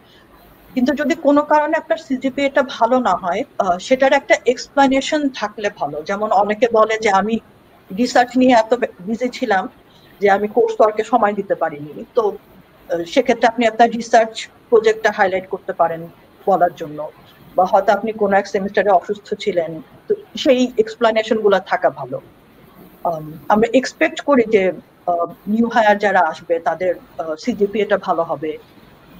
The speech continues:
আর specially যারা পিএইচডি করে আসছেন তাদের ক্ষেত্রে publication একটা বড় ব্যাপার।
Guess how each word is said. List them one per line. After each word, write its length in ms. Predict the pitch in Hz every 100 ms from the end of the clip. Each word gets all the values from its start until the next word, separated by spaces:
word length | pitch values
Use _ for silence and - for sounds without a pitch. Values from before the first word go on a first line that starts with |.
| -
আর 120 | 180
specially 420 | 170 - 240 269 277
যারা 200 | 285 285
পিএইচডি 440 | 254 240 254 285
করে 240 | 262 226
আসছেন 420 | 185 202 - 202 226
তাদের 260 | 208 214
ক্ষেত্রে 240 | 220 - -
publication 640 | 202 202 196 220 226 233
একটা 200 | 202 - 185
বড় 200 | 180 175
ব্যাপার। 380 | 156 143 143